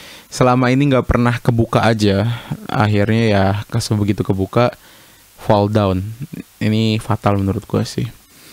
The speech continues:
Makanya gue juga nggak yakin, eh, Swiss Beatbox bakal ngadain S B X Kickback Battle apa enggak dua ribu dua dua. Karena ya, eh, salah satu yang ngebantu nge-support untuk online ini ya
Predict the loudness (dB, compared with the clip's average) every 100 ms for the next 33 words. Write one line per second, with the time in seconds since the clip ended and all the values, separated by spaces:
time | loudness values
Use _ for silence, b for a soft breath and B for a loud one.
0 | B B B B -4 0 2 2 2 2
1 | 2 2 2 0 0 -2 -4 -2 0 0
2 | -2 -2 0 0 0 0 2 2 2 2
3 | 0 -2 0 0 0 -4 -6 -6 -6 -4
4 | -2 -2 -2 0 0 2 0 0 -2 0
5 | -2 0 0 0 0 0 0 0 -2 B
6 | B B B B B _ -4 0 2 2
7 | 2 0 -2 -2 0 2 2 2 2 0
8 | 2 2 2 2 0 0 0 0 0 0
9 | 0 0 0 0 0 0 0 2 2 2
10 | 2 0 2 2 2